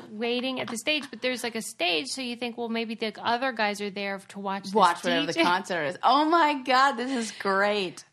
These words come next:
Speaker 2: And so then she goes on stage and tells them what she did. And,
Speaker 1: <laughs>
Speaker 2: and she was like, "So first of all,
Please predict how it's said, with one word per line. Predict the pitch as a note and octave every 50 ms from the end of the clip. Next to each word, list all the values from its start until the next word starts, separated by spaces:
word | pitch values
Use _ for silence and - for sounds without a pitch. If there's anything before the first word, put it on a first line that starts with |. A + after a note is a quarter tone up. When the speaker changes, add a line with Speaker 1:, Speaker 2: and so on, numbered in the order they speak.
| _
Speaker 2:
And | - B3 C4 C4 B3+ B3+
so | - - C#4 B3+ A#3+ A#3 A3+ A3+
then | G#3 A3+ A3+ A3+ A3+
she | A3 - C4 B3 A3+
goes | A#3+ A#3 A#3 A3+
on | B3 A#3+ A#3+ A#3+
stage | A#3+ - A3 G3+ G3+ G#3+ G#3 G#3
and | A3 G#3+ G#3+
tells | - G3+ G3 G3 G3+ F#3
them | A3 G#3+ G#3+
what | G#3 G#3 G#3 -
she | - A3+
did. | G3+ G3 F#3+ F#3+ F#3+ F#3+ F#3+
And, | G3 G3 F#3+ F#3 F#3 - _ _ _
Speaker 1:
<laughs> | _ - - -
Speaker 2:
and | - A3 A3 -
she | A#3+
was | B3 A3 A#3+
like, | A#3 A3 A3 - - _ _ _ _
"So | - - - C4+ B3 A3+ A3+
first | A3+ A#3 - D4+ E4 G4 G#4 - - -
of | D#4 C4+
all, | C4+ C4 B3+ B3+ B3+ B3+ B3 B3+ B3 B3+